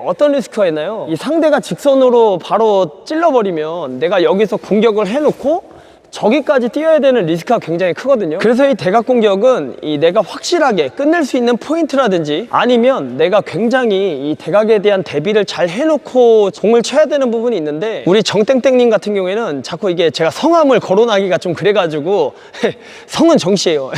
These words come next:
<laughs> 우리 정님 같은 경우에는 대각 공격을 너무 많이 하는 거예요. 그래서 때리고, 어, 그리고 이만큼을 내가 다 뛰어가야 되는.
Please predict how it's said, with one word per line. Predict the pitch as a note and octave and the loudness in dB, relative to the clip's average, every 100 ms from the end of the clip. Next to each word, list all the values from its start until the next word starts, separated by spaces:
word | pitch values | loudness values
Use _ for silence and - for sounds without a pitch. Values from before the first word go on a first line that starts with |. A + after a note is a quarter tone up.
| - | -8
<laughs> | - | 0
우리 | A3+ C#4 | 2 2
정님 | - B3 D4+ D4 | 2 2 4 2
같은 | C4 B3+ | 0 -2
경우에는 | B3 A#3 A3+ A3+ B3+ G3+ C3 | 0 -2 -2 -6 -6 -8 -8
대각 | F#3 C4+ | -2 -2
공격을 | - C4+ A#3 G#3 A#3 | 2 2 2 2 0
너무 | D#3+ A3 | 2 2
많이 | C4+ A#3+ | 2 2
하는 | F3 D3 C3+ | 0 -2 -6
거예요. | C3+ E3+ | -6 -6
그래서 | D3+ D3+ | -6 -2
때리고, | B3+ C#4 A#3 A3 D#4+ - - - - _ | 0 2 2 2 0 -2 -20 -20 -20 _
어, | D3 C#3+ C3 | -8 -8 -2
그리고 | G#3 A#3 B3+ | 0 2 0
이만큼을 | F3+ A3+ B3 A3 G3+ C4+ E4 - - - | 0 -2 -2 -2 -2 -2 -6 -14 -20 -6
내가 | D#3 F3+ F#3+ | 0 0 0
다 | - | -4
뛰어가야 | D#3+ - D4 - D3 C#3+ | -4 0 0 0 -2 -2
되는. | B2 G#2+ | -4 -10